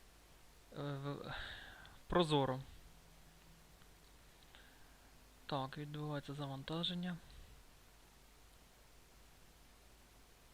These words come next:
Тут ми вказуємо свій мобільний телефон. Е, зайшли ми в Приват двадцять чотири, вказали мобільний телефон і пароль. Е, вгорі вибираємо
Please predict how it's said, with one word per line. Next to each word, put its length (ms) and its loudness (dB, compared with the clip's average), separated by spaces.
Тут 200 6
ми 140 10
вказуємо 560 8
свій 240 8
мобільний 460 10
телефон. 760 6
Е, 160 8
зайшли 380 10
ми 120 10
в 40 6
Приват 380 8
двадцять 280 2
чотири, 340 8
вказали 800 8
мобільний 540 8
телефон 640 8
і 100 10
пароль. 480 12
Е, 100 8
вгорі 300 10
вибираємо 640 12